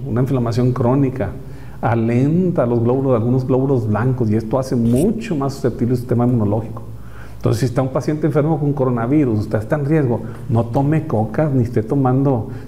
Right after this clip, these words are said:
torti-, comiendo tortillas de harina, ni esté tomando altas comidas en carbohidratos, pastelitos y cosas por el estilo. Elimínelos y aumente, pero cantidades grandes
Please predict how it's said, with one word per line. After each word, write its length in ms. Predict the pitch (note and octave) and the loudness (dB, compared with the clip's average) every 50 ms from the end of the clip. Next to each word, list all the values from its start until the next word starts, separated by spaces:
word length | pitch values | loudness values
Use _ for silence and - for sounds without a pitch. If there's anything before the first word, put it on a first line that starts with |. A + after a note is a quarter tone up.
| - - | -6 -4
torti-, 360 | - G#2+ G#2 - - A#2+ A#2 | -2 -2 -2 0 0 0 0
comiendo 380 | A#2 - A#2+ A2 A#2+ A2 A#2 A2+ | 0 0 0 2 2 2 0 0
tortillas 440 | - C3 A#2+ A2 A#2+ A#2 A#2+ A#2+ | -2 -2 -2 0 2 2 4 4
de 80 | A#2+ C3+ | 4 2
harina, 320 | B2+ A#2+ G#2 G2 G2+ A#2 | 2 2 2 0 2 2
ni 100 | C#3 C3+ | 2 0
esté 160 | B2 - A#2+ A2 | 0 0 -2 -2
tomando 540 | - C3 B2 A#2+ A#2 B2+ C3 C3 A#2+ B2+ - - - - - | 0 0 2 2 2 2 2 2 0 -2 -6 -10 -14 -6 -4
altas 280 | A#2+ A2 - C#3 A#2 | -4 -2 -2 -4 -6
comidas 440 | A#2 - C#3 A#2 A#2 A2+ A2+ A2+ A2+ | -4 -4 -2 -2 0 0 -2 0 0
en 80 | C3+ B2+ | -2 0
carbohidratos, 720 | A#2+ B2 A#2 A#2 A#2 A2 G#2 G#2+ F#2+ G2+ - - G#2+ A2 | 0 0 0 2 2 2 2 2 0 0 -2 -4 -4 -4
pastelitos 680 | - A2+ - - - G#2 G#2 G2 G2+ G2+ - - C#3 B2+ | -6 -6 -4 -2 -2 0 0 0 -2 -2 -2 -2 0 0
y 40 | B2 | 0
cosas 240 | A2 - A#2+ A#2+ - | 0 -2 -2 -4 -2
por 160 | - A#2+ A2+ | -2 0 0
el 60 | G#2+ | 0
estilo. 320 | G#2 - - A2 A2 B2+ - - - - - - | 0 0 0 0 0 0 -2 -4 -8 -12 -8 -2
Elimínelos 880 | - A2 G#2+ A2 A#2 A2 A2 A2 A#2+ E3 G#3+ B3 C4+ A3+ E3 A2+ - - | 0 2 4 4 4 4 4 4 4 4 2 2 2 2 2 0 -2 -2
y 100 | A#2+ A2 | 0 0
aumente, 520 | G#2 G#2 G#2 G#2 G#2+ G#2+ B2 A#2+ - G3 F3 | 2 4 4 4 4 4 2 2 2 0 0
pero 280 | - - B2 A2 G#2+ | 2 0 0 0 0
cantidades 600 | - G#2 G2+ G2+ - G#2+ G2+ G2+ G#2 B2+ E3+ E3+ | -2 -2 -2 -2 -2 0 2 2 2 2 2 2
grandes 600 | D3+ C#3+ B2 B2+ C#3+ E3 F3 F3 E3 C3 - - | 2 0 0 0 0 2 2 2 2 2 0 -4